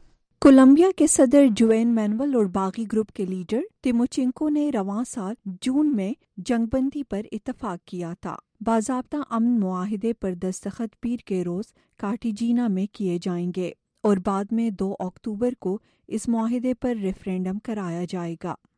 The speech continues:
امریکی صدر باراک اوباما نے کہا ہے کہ اس معاہدے پر عمل درآمد سے متعلق وہ پر امید ہیں۔ صدر اوباما کے الفاظ۔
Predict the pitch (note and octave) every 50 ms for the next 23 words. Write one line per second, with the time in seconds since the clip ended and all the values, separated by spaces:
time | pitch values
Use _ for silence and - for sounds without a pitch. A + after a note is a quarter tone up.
0 | _ _ - A#3+ B3 A#3+ C4+ C4+ - - D#4+ - - D4 C#4+ C#4 D4 C4+ G#3+ G3+
1 | G3+ F#3+ F#3 F#3+ - - G3 G3 F#3+ F#3+ F#3+ G3+ G#3 G#3+ G#3+ G#3 - G3+ G3+ G#3
2 | G3+ G#3 G#3 G#3+ G#3+ G#3+ - - F#3 E3 F3+ - - F#3 F3+ F3+ F#3 G3+ F#3 F3+
3 | G3+ G3+ - - G#3 G3 - G3 F#3+ G3 F#3+ F#3 F3 F3+ F3 F3+ F3 F3 F#3 G#3
4 | A3+ - - - F3 E3+ F3+ - - F#3 F3 F3+ F3+ F3+ G#3 - _ _ _ _
5 | _ _ - F#3 F#3 G3 G3 F#3+ - - G3 F#3+ G3 - - A3 G#3+ G#3+ G3+ F3+
6 | D#3 D#3+ - G3 G3+ F3+ E3 - _ _ _ _ _ _ _ _ _ _ - -
7 | G3+ F#3 F3 F3+ F3 F3 E3+ F3+ F3 F3 F3 F3 F#3 - - F#3 E3+ F#3 - -
8 | F#3+ F3 F3+ G#3+